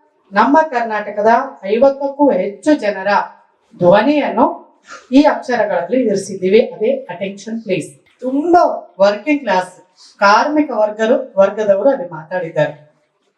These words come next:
ಅವರನ್ನು ಮನೆಯಲ್ಲಿ ಯಾಕೆ ಅಕ್ಸೆಪ್ಟ್ ಮಾಡ್ತಾರೆ, ಯಾಕೆ ಅವರನ್ನ ತಿರಸ್ಕಾರ ಮಾಡ್ತಾರೆ,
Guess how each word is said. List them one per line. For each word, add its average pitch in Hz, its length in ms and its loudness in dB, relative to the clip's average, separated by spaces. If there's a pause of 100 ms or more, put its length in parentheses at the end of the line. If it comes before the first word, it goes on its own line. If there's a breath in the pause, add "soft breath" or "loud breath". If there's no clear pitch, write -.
(400)
ಅವರನ್ನು 269 560 2
ಮನೆಯಲ್ಲಿ 233 680 -2 (540)
ಯಾಕೆ 269 460 2 (400)
ಅಕ್ಸೆಪ್ಟ್ 214 480 0
ಮಾಡ್ತಾರೆ, 180 760 -6 (960)
ಯಾಕೆ 240 360 2
ಅವರನ್ನ 262 380 0 (240)
ತಿರಸ್ಕಾರ 247 600 0
ಮಾಡ್ತಾರೆ, 170 720 -4